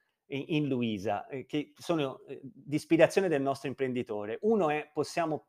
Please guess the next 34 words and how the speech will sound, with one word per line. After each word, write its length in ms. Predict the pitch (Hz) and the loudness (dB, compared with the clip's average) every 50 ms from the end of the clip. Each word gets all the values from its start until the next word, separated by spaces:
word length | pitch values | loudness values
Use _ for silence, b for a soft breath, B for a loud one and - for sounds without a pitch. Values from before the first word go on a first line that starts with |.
| _ _ _ _ _ _ _ _ _ _ _ _ _ | _ _ _ _ _ _ _ _ _ _ _ _ _
perdere 440 | - 170 190 202 175 156 170 160 143 | 6 6 8 8 6 4 4 2 2
soldi 560 | - - 170 180 196 202 196 185 170 190 175 | 4 4 6 6 6 4 2 0 -2 -2 -2
ma 120 | 143 127 123 | -2 0 0
non 220 | 135 147 143 - | 0 0 -2 0
perdere 380 | - 123 120 117 117 113 110 - | 0 -2 0 0 0 0 -2 -2
tempo, 680 | - 101 98 98 98 104 - - 175 208 - - _ _ _ _ _ _ _ _ _ _ _ _ | -4 -6 -8 -8 -10 -8 -6 -4 -4 -4 -6 -10 _ _ _ _ _ _ _ _ _ _ _ _
e 200 | _ 165 165 165 - | _ 0 0 0 2
lo 160 | 170 160 151 | 2 2 4
trovo 440 | - 147 151 156 156 143 143 139 131 | 6 8 8 8 8 8 6 4 2
geniale, 920 | 120 123 139 131 127 120 110 104 95 95 101 123 147 196 214 233 - _ _ _ - | 2 2 2 2 4 4 2 2 2 0 -2 -2 -4 -4 -6 -10 -14 _ _ _ -12
eh, 400 | 123 117 113 113 113 113 117 - | -10 -10 -8 -8 -8 -10 -8 -4
assolutamente 680 | - 147 - - - 127 123 - 127 113 120 113 104 110 | -4 -4 -4 -2 -4 -4 -2 -2 -4 -4 -4 -6 -6 -6
geniale. 680 | 107 113 107 101 98 92 92 104 139 156 - _ _ _ - | -6 -6 -6 -8 -8 -8 -6 -6 -8 -8 -8 _ _ _ 0
L'altro 580 | 156 175 202 220 226 226 226 - 214 175 151 | 4 6 6 6 4 2 2 2 2 4 4
è, 280 | 135 120 113 - - _ _ _ _ _ _ _ | 4 2 -2 -4 -8 _ _ _ _ _ _ _
eh, 200 | - 139 139 143 - | -8 -6 -6 -6 -8
se 300 | - - - 214 214 202 | -4 4 6 6 6 6
fino 240 | - - 170 156 165 | 4 0 0 2 2
a 60 | 185 | 2
oggi 200 | 180 151 131 143 | 2 0 0 0
abbiamo 320 | 123 131 160 156 151 139 | 0 2 0 0 0 0
fatto 360 | - - 175 160 165 - 165 | 0 2 2 2 2 -2 -2
così, 400 | 160 - 196 165 156 151 151 151 - | 0 0 0 2 2 0 0 0 0
non 160 | 147 143 147 | -2 -2 0
vuol 160 | 143 156 151 127 | 2 2 2 2
dire 240 | 123 127 120 120 | 0 0 0 -2
che 140 | - - 113 | -2 -4 -8
sia 540 | - - - - 110 110 107 107 110 107 - _ | -8 -8 -6 -4 -2 0 0 0 0 -2 -4 _
il 140 | - 131 123 | -6 -4 -2
modo 260 | 135 131 131 127 131 | -2 -2 0 0 0
migliore 380 | 127 127 123 117 117 113 110 104 | -2 -2 -2 -2 -2 -2 -2 -4
per 160 | - 104 - | -6 -10 -14
farlo, 560 | - - - 90 92 92 - 95 92 90 - _ _ _ | -12 -12 -12 -12 -12 -12 -16 -18 -20 -20 -20 _ _ _
ok? 500 | - 104 - - 113 117 120 127 123 110 | -16 -16 -10 -6 -4 -2 -2 -2 -4 -6